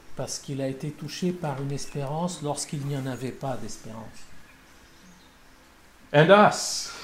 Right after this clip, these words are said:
Speaker 2: <laughs> We too have been touched
Speaker 1: Et en ce
Speaker 2: by
Speaker 1: qui nous,
Speaker 2: hope.
Speaker 1: et en ce qui nous concerne,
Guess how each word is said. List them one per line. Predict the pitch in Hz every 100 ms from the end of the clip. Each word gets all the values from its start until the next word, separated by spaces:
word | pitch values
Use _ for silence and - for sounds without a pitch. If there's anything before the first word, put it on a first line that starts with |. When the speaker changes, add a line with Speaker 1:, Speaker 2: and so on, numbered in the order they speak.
| -
Speaker 2:
<laughs> | 208 - - - 175 - - - - -
We | 135 196 247
too | - 247 226
have | 180 147
been | 190 156
touched | 208 190 - - - -
Speaker 1:
Et | 135
en | 143
ce | 139
Speaker 2:
by | 180 156
Speaker 1:
qui |
nous, | 151
Speaker 2:
hope. | 147 - - - 131
Speaker 1:
et | 143 151
en | 156
ce | -
qui | 185 170
nous | 160
concerne, | 160 160 - 170 156 135 123